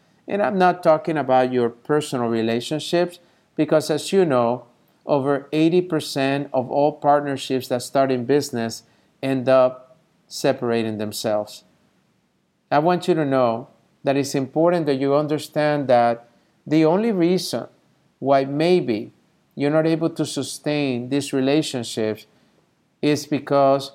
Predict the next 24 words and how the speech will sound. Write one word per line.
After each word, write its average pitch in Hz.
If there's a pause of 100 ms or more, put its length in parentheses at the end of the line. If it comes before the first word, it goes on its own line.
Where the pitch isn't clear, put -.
(360)
you 139
haven't 135
learned 131
to 135
love 117
yourself 117 (160)
unconditionally. 107 (960)
So 160
what 208
do 262
you 247
think 160
about 123
when 127
I 123
say 139
love 139
yourself 135
unconditionally? 120 (760)
I 135
know 165
that 160
for 139
me, 143